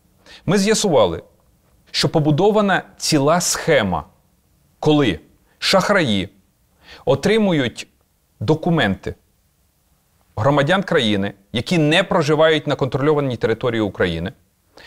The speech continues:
ідуть до органів соціального захисту і під приводом, начебто того,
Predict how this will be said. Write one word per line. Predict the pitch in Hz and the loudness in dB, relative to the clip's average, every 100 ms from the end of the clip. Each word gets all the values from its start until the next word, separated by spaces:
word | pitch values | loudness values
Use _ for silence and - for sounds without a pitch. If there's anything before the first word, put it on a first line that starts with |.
| - | -10
ідуть | - 143 226 165 | -2 0 2 2
до | 143 | 0
органів | 123 180 160 151 131 | 2 2 2 -2 -4
соціального | - - 139 139 135 | -4 0 0 0 -2
захисту | 98 95 - 113 - - _ _ _ _ - - _ - | 0 0 0 -12 -10 -12 _ _ _ _ -20 -20 _ -2
і | 190 131 - _ _ - | 0 0 -2 _ _ -2
під | 208 - - | -2 -2 -2
приводом, | 175 151 110 90 90 - _ | 2 2 2 0 -2 -4 _
начебто | 127 170 - 175 - | 0 0 0 -6 -6
того, | 151 156 120 87 | -2 -2 0 -2